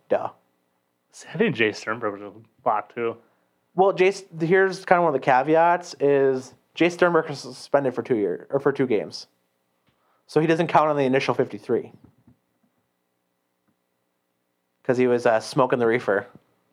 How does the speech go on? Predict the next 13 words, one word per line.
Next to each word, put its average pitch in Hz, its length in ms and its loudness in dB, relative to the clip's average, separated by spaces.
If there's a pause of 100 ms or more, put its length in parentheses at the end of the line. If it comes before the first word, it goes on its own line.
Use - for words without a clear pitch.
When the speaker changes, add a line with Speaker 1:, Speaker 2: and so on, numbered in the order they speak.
(120)
Speaker 2:
The 131 80 0
Devil's 117 280 0
Lettuce? 127 320 0 (800)
Speaker 1:
Yeah. 110 240 -2 (680)
Speaker 2:
Isn't 196 100 -2
that 294 180 0
legal 160 240 2
now 208 160 2
in 202 60 -4
the 208 60 0
N 202 80 0
F 202 140 -2
L? 214 200 -2